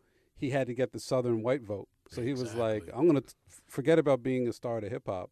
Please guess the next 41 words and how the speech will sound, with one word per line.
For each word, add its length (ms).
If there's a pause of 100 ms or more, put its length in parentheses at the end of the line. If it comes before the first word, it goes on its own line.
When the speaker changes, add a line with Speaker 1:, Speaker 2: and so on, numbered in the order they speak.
Speaker 2:
Mm-hmm. 400 (160)
Speaker 1:
I 100
need 280
this 160
fucking 640
T-neck, 540
redneck, 560 (200)
Tea 160
Party, 320
whatever 300
you 100
call 300
it." 160
You 120
Speaker 2:
Yeah, 60
Speaker 1:
know, 60
Speaker 2:
the 100
Speaker 1:
so, 160
Speaker 2:
Tea 60
Party. 440
Speaker 1:
but 120
think 160
about 240
it. 60
Like, 200
there 120
was 140
a 60
time 380
where 180
Trump 340
was 400
respected 540
in 140
that, 300
in 120
that 180
world. 300 (600)
Speaker 2:
That's 180
true. 400 (340)
That, 160